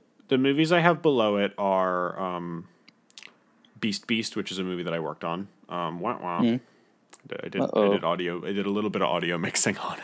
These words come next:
Speaker 1: it. The
Speaker 2: Fair.
Speaker 1: Little Things, uh, Willy's Wonderland, Tom and Jerry, and then, uh, Cherry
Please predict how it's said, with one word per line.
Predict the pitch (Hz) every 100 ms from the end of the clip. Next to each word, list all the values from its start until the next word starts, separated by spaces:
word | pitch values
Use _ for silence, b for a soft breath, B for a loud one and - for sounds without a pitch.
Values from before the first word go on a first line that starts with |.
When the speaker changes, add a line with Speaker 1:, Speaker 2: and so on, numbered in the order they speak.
| -
Speaker 1:
it. | - _ B B B B B B B _ _ _ _ -
The | 117 117
Speaker 2:
Fair. |
Speaker 1:
Little | 107 113
Things, | 110 143 147 160 151 -
uh, | 98 95 92
Willy's | 95 113 120 135 123 107
Wonderland, | 110 104 104 101 98 92 90 87 -
Tom | - 110 98
and | 98 92
Jerry, | 104 87 76 87 -
and | 87 85
then, | 76 65
uh, | 58 65 -
Cherry | - - 73 62 -